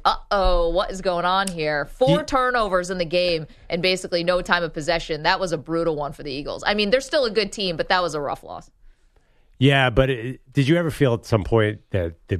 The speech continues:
Speaker 2: Eagles are not the better team, that this is just one of those games? Jalen Hurts played really well, actually. The
Speaker 1: Hurts
Speaker 2: one
Speaker 1: actually did
Speaker 2: interception,
Speaker 1: play very
Speaker 2: the one
Speaker 1: well.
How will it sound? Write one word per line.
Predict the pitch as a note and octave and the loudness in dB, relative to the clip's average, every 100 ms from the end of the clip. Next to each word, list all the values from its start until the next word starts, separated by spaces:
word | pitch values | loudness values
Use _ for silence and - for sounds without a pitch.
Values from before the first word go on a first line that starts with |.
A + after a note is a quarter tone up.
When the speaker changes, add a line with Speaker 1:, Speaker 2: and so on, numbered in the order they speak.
| - | -2
Speaker 2:
Eagles | C#3 A#2 | 0 2
are | G2+ | 2
not | G2 F#2 - | 2 0 0
the | |
better | F#2 F2+ E2 | 0 0 0
team, | - F#2 F2+ F2+ | 0 0 2 2
that | F2 E2+ | 0 0
this | - G2 E2+ | 2 0 0
is | |
just | F2 - | -6 -2
one | F2+ | 0
of | F2 | 2
those | F2+ F2 | 0 0
games? | F2+ F2+ F2+ - - _ _ _ | 0 0 -2 -10 -20 _ _ _
Jalen | A#2 F3+ A#2+ | 4 4 6
Hurts | C3 - | 2 0
played | - D#2 | -6 -6
really | D#2 G2 F2+ | -2 -2 0
well, | D#2+ F2+ D2 | 0 -2 -4
actually. | D2 - D#2+ D#2+ | -10 -6 -6 4
The | |
Speaker 1:
Hurts | B2+ B2+ | 6 8
Speaker 2:
one | F3 | 6
Speaker 1:
actually | F#3+ | 4
did | E3+ | 2
Speaker 2:
interception, | C#3+ D3+ D#3+ - | 4 4 4 2
Speaker 1:
play | - | 2
very | - F#3 F3 | 0 -2 0
Speaker 2:
the | D#3+ | 4
one | D3 | 4
Speaker 1:
well. | G3 | 4